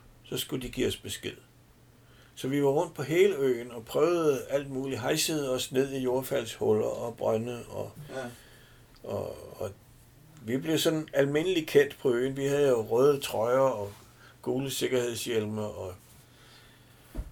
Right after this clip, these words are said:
Speaker 1: jeg husker, der var nogen, der i en landsby, de sagde, der var altså en hule, hvor Wagner og, og,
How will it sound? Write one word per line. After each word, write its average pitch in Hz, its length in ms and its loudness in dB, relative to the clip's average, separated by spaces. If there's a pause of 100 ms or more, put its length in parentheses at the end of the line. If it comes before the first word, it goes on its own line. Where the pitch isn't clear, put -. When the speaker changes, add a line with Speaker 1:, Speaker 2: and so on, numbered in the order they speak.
(1000)
Speaker 1:
jeg 120 100 -6
husker, 156 320 -2 (880)
der 131 60 -2
var 131 100 2
nogen, 147 240 0
der 135 140 -4
i 139 140 0
en 131 120 2
landsby, 170 380 0 (140)
de 139 100 -4
sagde, 147 260 6
der 139 60 -2
var 131 240 2
altså 117 220 0
en 123 120 -2
hule, 151 400 2
hvor 139 160 2
Wagner 131 420 0 (240)
og, 110 280 -6
og, 104 160 -6